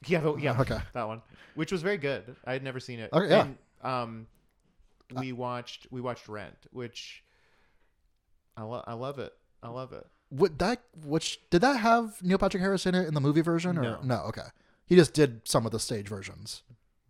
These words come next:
Speaker 1: Pro-, maybe,
Speaker 2: Right?
Speaker 1: probably.
Speaker 2: I think so.
Speaker 1: I could see that.
Speaker 2: Yeah, yeah. Um, I've only, the only, the only Les Miserables I've seen was the one that wasn't musical, the one that had, like,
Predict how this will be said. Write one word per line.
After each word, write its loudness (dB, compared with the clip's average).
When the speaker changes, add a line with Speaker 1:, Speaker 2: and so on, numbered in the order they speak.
Speaker 1:
Pro-, -10
maybe, -8
Speaker 2:
Right? -2
Speaker 1:
probably. -14
Speaker 2:
I -14
think -4
so. -6
Speaker 1:
I -10
could -16
see -18
that. -14
Speaker 2:
Yeah, -2
yeah. -6
Um, -4
I've 8
only, 6
the 8
only, 6
the 4
only 0
Les 2
Miserables 4
I've 2
seen -2
was -2
the -4
one -2
that -4
wasn't 4
musical, -2
the 2
one 6
that 4
had, 8
like, 4